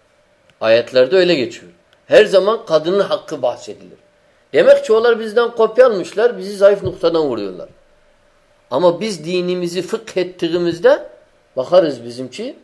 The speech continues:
daha doğrudur. Evet, kitaplara, fıkhi kitaplara da baksan kadının hakkı her zaman önde kullanılır.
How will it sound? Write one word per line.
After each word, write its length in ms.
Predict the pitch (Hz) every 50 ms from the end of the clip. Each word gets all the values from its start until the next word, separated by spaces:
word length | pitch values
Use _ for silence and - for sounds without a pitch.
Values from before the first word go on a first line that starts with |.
| _ _ _ _ -
daha 220 | - - 127 113
doğrudur. 440 | 113 101 - - - _ _ _ _ _ _ _ _ _ _ _ _ _ _ _ _ _ _ _ _ _ _ _ _ -
Evet, 340 | 165 208 185 143 - - - - _ _ _ _ _ _ _ _ _ _ _ -
kitaplara, 580 | - 151 175 180 180 180 202 208 226 240 233
fıkhi 380 | - - 196 - - 233 247 -
kitaplara 540 | - - - 202 185 170 180 185 185 185 175
da 120 | 175 170
baksan 460 | 170 170 - - 226 247 269 - -
kadının 300 | - 160 160 160 185 208
hakkı 360 | 196 - 180 160 - - 202
her 100 | 214 208
zaman 300 | 170 160 170 190 220 214
önde 320 | 175 170 170 170 165 170 170
kullanılır. 580 | - 135 123 113 110 101 104 95 92 87 82